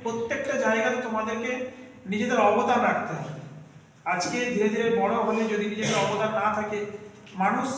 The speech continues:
মনেই রাখবে না। এই যে আমরা সবসময় মলয় স্যারের নাম নিচ্ছি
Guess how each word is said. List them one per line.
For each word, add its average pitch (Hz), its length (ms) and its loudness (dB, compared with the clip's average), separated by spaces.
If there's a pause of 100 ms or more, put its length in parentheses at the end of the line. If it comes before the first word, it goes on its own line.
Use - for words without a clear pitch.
(520)
মনেই 254 360 2
রাখবে 180 240 4 (100)
না। - 80 -4 (520)
এই 247 80 2
যে - 120 4
আমরা 254 240 2
সবসময় 240 400 0 (260)
মলয় 226 260 4
স্যারের 233 260 2
নাম 185 160 -2
নিচ্ছি 170 300 -8